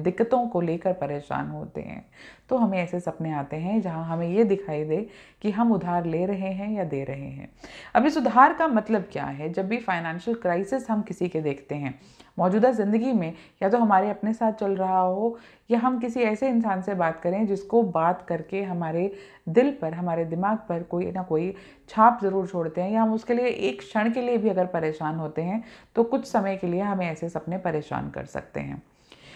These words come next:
किसी से कर्ज लेना, किसी से पैसा उधार लेने का मतलब है कि आप अपनी फाइनेंशियल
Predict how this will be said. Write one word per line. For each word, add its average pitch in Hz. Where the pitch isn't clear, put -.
किसी 277
से 330
कर्ज 220
लेना, 160
किसी 190
से 202
पैसा 180
उधार 196
लेने 170
का 160
मतलब 151
है 175
कि 226
आप 254
अपनी 208
फाइनेंशियल 180